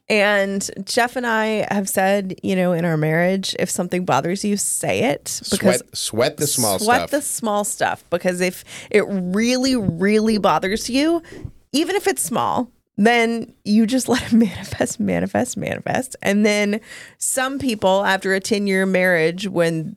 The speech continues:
Speaker 1: at the start of their divorce process, will scream out loud, "I hate that you never changed the toilet paper roll."
Speaker 2: Right.
Speaker 1: Which Jeff did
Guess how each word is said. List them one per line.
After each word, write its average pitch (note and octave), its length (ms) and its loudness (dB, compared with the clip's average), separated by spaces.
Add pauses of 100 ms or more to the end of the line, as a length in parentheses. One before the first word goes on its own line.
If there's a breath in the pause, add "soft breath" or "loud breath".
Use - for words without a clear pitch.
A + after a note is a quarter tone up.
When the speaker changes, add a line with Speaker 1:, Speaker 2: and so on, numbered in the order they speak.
Speaker 1:
at F#3+ 160 2
the F3+ 80 -2
start E3+ 240 2
of E3 100 -2
their E3+ 120 0
divorce E3 360 0
process, D#3+ 480 -2
will E3+ 80 -4
scream F3 380 0
out F#3 200 2
loud, G3 200 4
"I A3+ 100 4
hate B4 220 4
that B4+ 140 2
you B4 220 4
never A#4+ 140 4
changed A#4+ 260 2
the A4+ 100 2
toilet A#4+ 200 4
paper A#4+ 200 2 (180)
roll." G4 380 2
Speaker 2:
Right. G#2+ 240 0 (160)
Speaker 1:
Which - 240 0
Jeff G3+ 240 2
did D#3+ 400 0